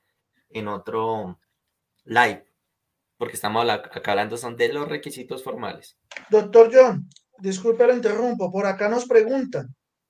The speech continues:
Speaker 2: cuando se refiere al proveedor, ¿quién es? Recordemos que es un tema que de pronto tenemos términos que no, no todos manejamos. Entonces, cuando hablamos de proveedor, ¿a quién nos referimos?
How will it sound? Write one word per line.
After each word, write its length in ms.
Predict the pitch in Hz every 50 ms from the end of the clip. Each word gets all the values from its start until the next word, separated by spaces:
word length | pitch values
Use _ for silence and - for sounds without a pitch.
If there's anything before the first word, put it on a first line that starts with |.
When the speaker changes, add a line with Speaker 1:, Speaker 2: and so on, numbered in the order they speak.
| _ _ _ _ _ _ _ _ _ _
Speaker 2:
cuando 360 | - 226 226 226 226 220 214
se 140 | 214 220 214
refiere 400 | 214 202 190 185 226 226 226 254
al 140 | 262 262 269
proveedor, 440 | 277 262 254 233 196 190 190 190
¿quién 180 | 185 220 226 240
es? 120 | 247 214
Recordemos 560 | 190 190 185 185 185 170 170 185 185 208 226 226
que 100 | - 247
es 100 | 220 226
un 140 | 233 233
tema 320 | 233 240 226 226 226 233 226
que 280 | 233 240 208 202 185 - _ _ _ _ _ _ _
de 160 | - 180 185 180
pronto 380 | 180 180 180 185 185 220 214
tenemos 480 | 220 233 214 190 180 180 190 185 - -
términos 500 | - 220 220 220 214 214 214 220 220 220
que 140 | 214 185 165
no, 320 | 165 170 170 170 170 175
no 220 | - 202 190 185 185
todos 320 | 202 202 208 208 208 208
manejamos. 560 | 208 220 220 220 220 220 208 196 190 190 185 - - _ _ _ _
Entonces, 420 | _ 185 196 202 214 214 214 -
cuando 260 | - 233 220 214 214 208
hablamos 320 | 202 196 202 214 226 233
de 120 | 226 247
proveedor, 420 | 247 247 254 226 214 196 185 185 196
¿a 80 | 202 208
quién 200 | - 226 226 226
nos 120 | 233 226 233
referimos? 640 | 233 226 220 202 208 214 202 185 185 - - _